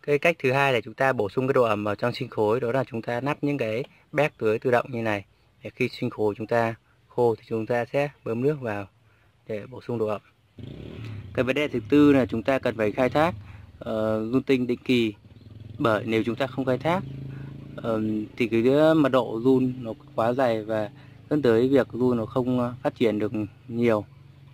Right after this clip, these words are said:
Thì mỗi một chu kỳ chúng ta khai thác giun tinh là trong khoảng là ba mươi đến bốn mươi ngày chúng ta sẽ khai thác một lần để,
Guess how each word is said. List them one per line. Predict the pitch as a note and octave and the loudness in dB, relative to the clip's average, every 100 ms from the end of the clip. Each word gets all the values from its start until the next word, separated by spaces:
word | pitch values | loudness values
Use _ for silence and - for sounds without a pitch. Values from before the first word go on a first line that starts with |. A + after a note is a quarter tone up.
| - - - - - A#2+ | -20 -20 -20 -20 -8 -2
Thì | A2+ | 0
mỗi | A#2 G3 | 4 4
một | F3 C3 | 4 2
chu | - | 0
kỳ | C#3+ C3+ A#2+ | 0 2 2
chúng | A#2 | 0
ta | B2+ B2+ | -2 -2
khai | C3 | 0
thác | C#3 D3+ | 0 2
giun | C3 | 0
tinh | A#2+ B2+ B2 | 2 0 0
là | A2 G#2 G#2 - - _ _ | -2 -4 -6 -16 -20 _ _
trong | C3 | -6
khoảng | B2+ D3 A2 | -4 -8 -6
là | G#2+ | -4
ba | A#2+ C3 | -2 0
mươi | B2+ B2+ | 2 2
đến | A2+ G#2+ | 0 0
bốn | A2 A2+ | 2 2
mươi | C3+ C3 | 2 0
ngày | A#2+ G#2 G2+ | -2 -4 -6
chúng | G#2+ | -8
ta | A#2 | -6
sẽ | - | -8
khai | - B2 | -10 -10
thác | C#3 C#3+ | -10 -8
một | A2+ | -2
lần | G#2+ G2+ - _ _ _ _ _ _ _ _ - | -2 -4 -10 _ _ _ _ _ _ _ _ -4
để, | A2 G#2 | 0 0